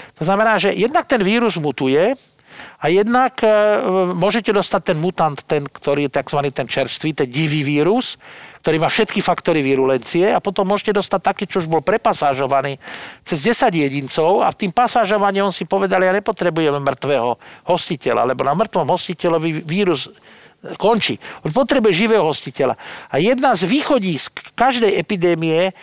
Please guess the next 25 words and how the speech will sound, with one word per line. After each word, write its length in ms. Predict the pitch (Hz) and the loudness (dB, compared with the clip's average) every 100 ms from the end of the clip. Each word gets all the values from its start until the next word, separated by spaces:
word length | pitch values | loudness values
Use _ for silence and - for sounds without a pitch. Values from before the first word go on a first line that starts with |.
| - - - | -18 -18 -4
je 240 | 156 220 | 2 2
aj 400 | - 180 196 196 | 2 2 2 2
to, 160 | 220 226 | 0 2
čo 160 | 220 | 2
ja 160 | 208 196 | 4 4
nazývam, 480 | 180 180 190 185 180 | 2 2 0 0 0
že 160 | 170 | 0
medzi 320 | 160 165 160 147 | 0 0 -2 -4
nebom 320 | 165 175 175 | -2 0 2
a 80 | 156 | 2
zemou. 320 | 135 151 131 | 2 0 0
Veriaci 480 | 127 190 202 180 - 165 | 2 2 4 2 -2 -4
to 160 | - 156 | -2 0
nazývajú 640 | 156 147 160 151 147 139 | 0 0 0 2 2 0
to 160 | 135 131 | -2 0
Božie 320 | 156 151 135 | 0 2 2
riadenie 560 | 143 175 196 196 196 - - - - | 2 2 2 2 0 -2 -14 -16 -6
a 40 | |
neveriaci 560 | 139 190 196 190 170 180 | 0 2 4 4 2 0
to 80 | 165 156 | 0 0
nazývajú 320 | 151 156 143 | 0 0 0
šťastie. 720 | 120 - 175 156 - 123 - - - - - | 0 0 2 2 -2 -6 -8 -14 -20 -16 0
To 160 | 175 180 | 2 4
je 80 | |
len 240 | 185 175 | 4 2